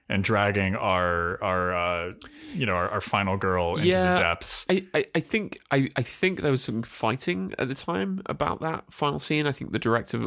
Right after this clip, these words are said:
Speaker 2: or, uh, director or the writer, I can't remember, um, one of them felt that, like, it was, it was too much of, like, a gag, right? It was, it was a kind of cheap joke
Speaker 1: Yeah.
Speaker 2: at the end that
Speaker 1: Mm-hmm.
Speaker 2: kind of undercut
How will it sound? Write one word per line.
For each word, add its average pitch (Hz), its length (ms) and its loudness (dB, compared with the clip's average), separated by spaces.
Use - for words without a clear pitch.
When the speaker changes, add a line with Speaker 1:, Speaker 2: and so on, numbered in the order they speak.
Speaker 2:
or, 110 300 2
uh, - 140 -8
director 131 340 0
or 123 60 0
the - 80 -6
writer, 117 300 0
I - 20 -2
can't - 180 -4
remember, 110 300 0
um, 110 360 2
one 139 200 2
of 135 40 2
them 123 120 -2
felt 123 260 2
that, 117 80 4
like, 107 320 0
it 123 80 4
was, 117 160 -2
it 143 60 2
was 127 140 2
too - 100 2
much 147 220 2
of, 131 60 6
like, 113 140 6
a 117 60 4
gag, 104 500 2
right? 107 240 4
It - 60 2
was, 110 140 2
it - 100 2
was 120 100 4
a 120 60 2
kind 123 160 0
of 107 80 0
cheap - 280 0
joke 113 280 6
Speaker 1:
Yeah. 127 60 8
Speaker 2:
at 92 60 6
the 107 100 6
end 98 240 2
that - 100 -4
Speaker 1:
Mm-hmm. 110 160 6
Speaker 2:
kind 117 160 2
of 104 160 0
undercut 127 640 2